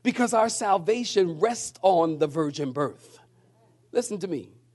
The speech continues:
Our salvation rests on it. If Jesus, here's how it works out. If Jesus wasn't born of a virgin, then his death was good for nothing.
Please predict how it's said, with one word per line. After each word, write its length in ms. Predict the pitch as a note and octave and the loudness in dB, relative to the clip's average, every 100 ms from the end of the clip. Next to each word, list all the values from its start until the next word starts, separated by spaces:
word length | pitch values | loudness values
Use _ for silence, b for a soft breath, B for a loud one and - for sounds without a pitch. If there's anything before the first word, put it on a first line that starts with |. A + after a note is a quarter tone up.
| _ | _
Our 160 | G3+ A3+ | 0 2
salvation 680 | B3 A#3 G#3+ A#3+ - F#3+ | 2 2 2 0 0 -2
rests 300 | F#3 A3 - | 0 -2 -2
on 180 | D#3 B2+ | -2 -2
it. 140 | G#2+ - b b b b b | -4 -14 b b b b b
If 240 | A3+ F3 | 2 2
Jesus, 500 | - C#4 D4+ G#3+ F#3+ | 0 2 2 2 2
here's 180 | A3+ F#3+ | 2 4
how 140 | F3 | 2
it 40 | D#3+ | 0
works 240 | D#3 - | -4 -4
out. 280 | A#3 - - _ _ _ _ - | -10 -10 -18 _ _ _ _ 4
If 220 | G3+ E3+ | 4 4
Jesus 460 | C#3 C#4+ D4 B3 G3 | 2 2 2 0 2
wasn't 300 | A3+ G#3 F#3+ | 4 4 6
born 220 | G#3 G3+ | 6 6
of 80 | F3+ | 2
a 60 | |
virgin, 520 | D#3+ A3 B3 F#3 F3+ | 2 2 2 2 2
then 160 | E3+ F3+ | 2 2
his 160 | F3+ D3+ | 0 0
death 380 | G#3+ A3+ F3+ | 0 0 -2
was 180 | D3+ D#3+ | -8 -6
good 180 | C#3+ D#3 | -2 -2
for 100 | D3+ | 0
nothing. 500 | E3 A3 A3 - - | 0 -2 -4 -12 -14